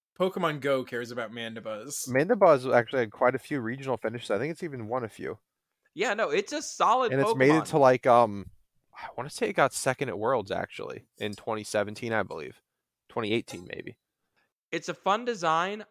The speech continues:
Speaker 3: I also love how, uh, the Volby, the little Vinny version of it, like, sli-, like, its diaper is a skull, and that's pretty metal.
Speaker 1: I actually ha-, am just now realizing that that is a skull
Speaker 3: Yeah,
Speaker 1: on
Speaker 3: it is a
Speaker 1: Volby.
Speaker 3: skull.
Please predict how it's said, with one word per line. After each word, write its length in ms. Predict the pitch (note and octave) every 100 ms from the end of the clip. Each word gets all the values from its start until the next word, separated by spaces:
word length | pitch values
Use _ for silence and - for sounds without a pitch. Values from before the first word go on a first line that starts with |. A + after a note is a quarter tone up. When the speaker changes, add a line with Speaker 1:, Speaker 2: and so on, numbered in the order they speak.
| -
Speaker 3:
I 120 | C#3
also 340 | D3+ E3+ F3 F#3
love 420 | E3 D#3+ D#3+ D3
how, 300 | D#3+ D3+ C#3+
uh, 220 | C3+ B2+
the 160 | B2 A2+
Volby, 400 | B2+ C3+ D3 C#3
the 80 |
little 260 | B2 B2+ B2
Vinny 300 | G2 A#2+ B2
version 340 | A#2+ C3 B2+
of 140 | C3+ C3
it, 180 | C#3+ -
like, 280 | A#2+ A#2 -
sli-, 400 | - B2 C3 C#3
like, 240 | B2+ B2 -
its 160 | C3
diaper 400 | - B2+ B2+ B2+
is 80 | A#2
a 60 | A2
skull, 560 | - - A2+ A#2 C3 B2
and 100 | A2
that's 140 | A#2
pretty 260 | - C3 A#2+
metal. 400 | G#2+ A#2 C3 _ _ D3+
Speaker 1:
I 240 | D3 D#3
actually 540 | C#3+ C#3+ - C#3 C3+ C3
ha-, 300 | - C3 B2+ -
am 140 | C3
just 200 | B2+ C3
now 160 | C#3 B2
realizing 600 | B2 A#2+ A2+ A#2 A#2 A#2+
that 160 | A2
that 180 | B2 A2+
is 140 | A2 A#2
a 40 |
skull 540 | - - A#2+ C#3+ F#3+ -
Speaker 3:
Yeah, 140 | C#3
Speaker 1:
on 60 | B2
Speaker 3:
it 20 |
is 80 | C3
a 60 |
Speaker 1:
Volby. 60 | C3
Speaker 3:
skull. 440 | D3 F3 E3+ D3+